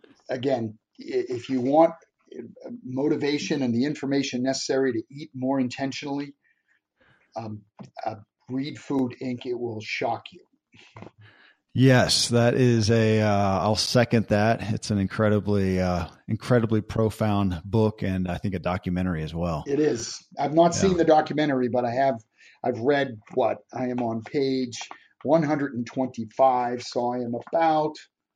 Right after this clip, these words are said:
Speaker 1: a little less than halfway through it.
Speaker 2: Yeah, it's one of those, if you don't want your diet altered, don't read it, uh, 'cause it will. It
Speaker 1: Oh,
Speaker 2: will do
Speaker 1: with-,
Speaker 2: that.
Speaker 1: without a doubt, yeah. <laughs> You will never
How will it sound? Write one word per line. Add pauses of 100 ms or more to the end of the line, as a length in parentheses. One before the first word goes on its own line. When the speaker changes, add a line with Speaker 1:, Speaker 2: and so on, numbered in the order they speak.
(180)
Speaker 1:
a
little
less
than
halfway
through
it. (680)
Speaker 2:
Yeah,
it's
one
of
those,
if
you
don't
want
your
diet
altered,
don't
read
it, (360)
uh, (100)
'cause
it
will.
It
Speaker 1:
Oh,
Speaker 2:
will
do
Speaker 1:
with-,
Speaker 2:
that.
Speaker 1:
without
a
doubt,
yeah. (160)
<laughs>
You
will
never